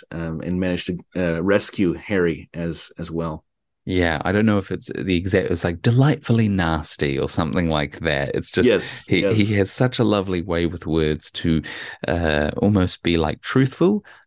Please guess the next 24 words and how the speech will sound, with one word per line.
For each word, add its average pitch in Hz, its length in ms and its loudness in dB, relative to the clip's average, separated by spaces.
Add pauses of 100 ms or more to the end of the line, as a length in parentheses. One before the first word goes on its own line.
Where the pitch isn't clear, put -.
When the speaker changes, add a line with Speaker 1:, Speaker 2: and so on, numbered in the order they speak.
(120)
Speaker 2:
uh, 76 380 0
but 82 520 0
also 85 400 2
make 78 220 0
sure 76 260 0
that, 76 380 0
uh, 71 360 2
you 82 140 0
know, 76 100 0
he's 143 200 -2
getting 175 200 2
his 120 120 4
point 76 240 0
across - 400 -2
that, - 400 -2
uh, 87 120 0
he's - 320 0
not - 200 0
the - 80 -2
biggest 62 300 -2
fan 73 240 0
of 82 120 0
Rita 113 220 4
Skeeter 123 420 2